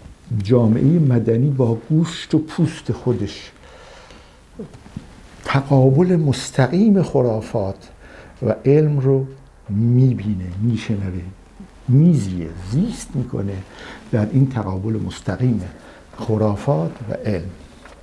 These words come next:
و طبیعتاً چون مسئله زندگی و مرگ در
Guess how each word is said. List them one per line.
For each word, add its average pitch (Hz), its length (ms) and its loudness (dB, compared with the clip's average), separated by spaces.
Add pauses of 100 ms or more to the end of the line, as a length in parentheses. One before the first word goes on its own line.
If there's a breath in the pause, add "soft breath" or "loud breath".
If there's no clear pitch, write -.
(640 loud breath)
و - 60 2
طبیعتاً 165 800 0 (100)
چون 131 220 0
مسئله 110 680 0
زندگی 104 560 2
و 101 160 0
مرگ 131 400 2
در 101 160 -2